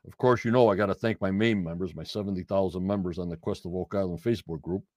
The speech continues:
They followed me over to YouTube. But also I have people that are just on the YouTube side, which I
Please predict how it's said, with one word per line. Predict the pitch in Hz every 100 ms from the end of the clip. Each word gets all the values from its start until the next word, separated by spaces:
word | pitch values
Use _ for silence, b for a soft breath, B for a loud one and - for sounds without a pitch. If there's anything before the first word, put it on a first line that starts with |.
| _ _ _ _ _ _ _
They | -
followed | 98 - 98 90
me | 92
over | 95 87
to |
YouTube. | 82 110 - 85 95 - _ -
But | 147
also | 196 208 156 151
I | 123
have | 123 101 -
people | 131 131 117
that | 107
are | 98 98
just | 98 160 - _ -
on | 127
the | 110 113
YouTube | 196 196 120 82
side, | 98 90 107
which | 98 95
I | 98